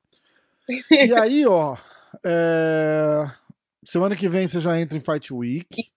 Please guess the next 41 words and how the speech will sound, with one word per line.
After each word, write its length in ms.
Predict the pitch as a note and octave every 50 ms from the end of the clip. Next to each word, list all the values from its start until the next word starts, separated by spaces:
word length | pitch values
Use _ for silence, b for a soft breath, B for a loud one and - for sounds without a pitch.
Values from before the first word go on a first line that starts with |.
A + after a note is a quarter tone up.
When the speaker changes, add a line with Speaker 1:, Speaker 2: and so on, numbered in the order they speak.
| _ -
Speaker 1:
Isso. 420 | G3+ F#3 - - - - - - _ _ _ _ _ -
Speaker 2:
Aí 60 | -
a 20 |
Speaker 1:
Terça- 280 | - G#3 G#3 C3+ C3 -
Speaker 2:
gente, 220 | - - - - _ _ _ _ _ _ _ _ _ _ _ _ _ _ _ _ -
a 100 | C#3+ C#3
gente 340 | A2 B2 D3 D3 - - D3+
vai, 960 | C3 A#2 C3 D3+ D3 C#3+ C#3+ C#3+ C#3+ C#3 C#3 C#3+ C3+ C3+ C3+ C3 C3 B2+ C3 C3
vai 120 | C3 E3+ E3
ser 120 | - A#3
aonde? 220 | A3 F3 C#3+ B2+
Vai 80 | A#2 A#2+
ser 120 | - -
em 40 | C3
Vegas? 480 | A#2+ C#3+ E3+ F#3+ F3 D3+ C3+ - - - _ _ _ _ -
Speaker 1:
Las 220 | G#3 G3+ G#3 G3+ G3+
Vegas, 400 | G3 F#3+ F3+ F3+ F3 F3+ F3 F3 F3+
é. 180 | F3 F3 F3+ F3+ F#3+ -
Speaker 2:
Ah. 640 | A2+ G2+ G2+ G2+ G2 G2+ G#2 G#2 G#2+ G#2+ G#2 G2+ A2 A2 A#2+ _ _ _ _ _ _ _ _ _ -
É 60 | C#3+ B2
porque 100 | - D#3+
é 40 | C#3+
uma, 220 | C#3 C#3+ C#3 B2+ _
você 140 | - - F3
vai 100 | E3 F#3
de 80 | G#3 -
carro 280 | - C#4+ A3 F3 D3 B2
pra 120 | D3 C3
lá, 200 | B2+ B2 B2 B2
né? 80 | B2 G#2+
Três 200 | - D3 D3+ D#3 D3
horinhas? 420 | C#3+ C#3+ D3+ E3 D#3 C#3 C3 C#3 C#3 - - - _ _ _ -
Speaker 1:
Nós 140 | B3 B3 A3+
vamos 140 | B3 B3 B3
de 60 | C4
avião, 480 | C4 B3+ B3+ E4 D#4+ C#4+ B3 A#3 B3 B3+
de 220 | - A3 A#3+ A#3
carro 280 | - A3+ B3 B3+ B3 -
é 20 |
umas 140 | - - -
Speaker 2:
Sério? 100 | -